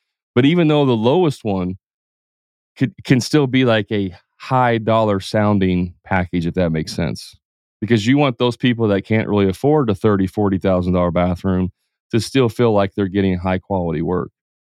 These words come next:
You don't say, "This is the basic, you get builder grade vanity, you know, stick on flooring and the cheapest, crappiest faucet you can buy." Like, you don't put that stuff in there.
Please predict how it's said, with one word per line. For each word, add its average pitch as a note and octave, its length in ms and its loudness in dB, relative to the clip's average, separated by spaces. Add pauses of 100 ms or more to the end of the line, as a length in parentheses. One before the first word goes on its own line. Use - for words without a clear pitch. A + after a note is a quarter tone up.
(500)
You A2+ 100 2
don't A2+ 100 2
say, B2 260 2
"This G#2+ 220 0
is G#2 140 0
the G2+ 100 0
basic, G2+ 640 0 (500)
you G#2 180 2
get G2 300 0
builder A2+ 320 2
grade G2+ 500 0 (120)
vanity, G2+ 840 2
you G#2 160 -2
know, F2 160 -2
stick - 360 -2
on G#2 220 2
flooring G2+ 840 0 (300)
and G2 200 0
the F#2+ 40 -2
cheapest, A2 520 -2
crappiest G#2+ 500 0
faucet G#2 380 -2
you G2+ 140 -4
can F#2 160 -4
buy." F2+ 360 -2
Like, F#2 140 -10
you A#2+ 80 -2
don't - 200 -4
put - 160 -2
that G#2 120 -6
stuff G#2 300 -2
in A#2+ 160 0
there. F2 260 -8